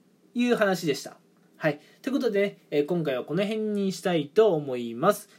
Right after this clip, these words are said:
えー、今回もね、えー、私のラジオにお付き合いくださり、えー、本当にね、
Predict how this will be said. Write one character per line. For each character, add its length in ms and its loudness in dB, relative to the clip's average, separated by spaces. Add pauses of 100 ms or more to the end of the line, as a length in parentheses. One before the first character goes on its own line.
(140)
え 140 -4
ー、 20 -10
今 160 0
回 140 0
も 60 -4
ね、 260 -2
え 120 -4
ー、 60 -2
私 240 -4
の 80 -2
ラ 140 4
ジ 80 0
オ 40 0
に 80 -6
お 80 -6
付 240 -4
き 20 2
合 60 2
い 20 0
く 80 -10
だ 120 -4
さ 140 0
り、 120 -6 (300)
え 340 -2
ー、 300 -20
本 100 0
当 60 2
に 60 0
ね、 160 -6